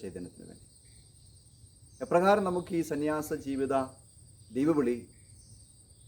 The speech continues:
വർദ്ധിപ്പിക്കാം? അത് ഞാൻ ആദ്യം കൂട്ടിച്ചേർത്ത വാക്യത്തോട് തന്നെ ചേർത്ത് നമുക്ക് ധ്യാനിക്കേണ്ടതാണ്, സംസാരിക്കേണ്ടതാണ്, ചിന്തിക്കേണ്ടതാണ്. കുടുംബങ്ങളിൽ, കുടുംബമാണല്ലോ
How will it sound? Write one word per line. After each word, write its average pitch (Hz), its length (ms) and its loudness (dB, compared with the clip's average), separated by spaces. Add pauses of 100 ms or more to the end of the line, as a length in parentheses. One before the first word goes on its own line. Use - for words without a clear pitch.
(120)
വർദ്ധിപ്പിക്കാം? 165 580 0 (1040)
അത് 110 140 -6
ഞാൻ 135 180 2
ആദ്യം 147 280 -2
കൂട്ടിച്ചേർത്ത 131 540 -6 (140)
വാക്യത്തോട് 123 520 -6
തന്നെ 123 220 -2 (520)
ചേർത്ത് 117 360 -4
നമുക്ക് 120 260 -6
ധ്യാനിക്കേണ്ടതാണ്, 123 640 -4 (100)
സംസാരിക്കേണ്ടതാണ്, 113 800 -6 (400)
ചിന്തിക്കേണ്ടതാണ്. 147 640 2 (520)
കുടുംബങ്ങളിൽ, 151 540 4 (760)
കുടുംബമാണല്ലോ 160 680 6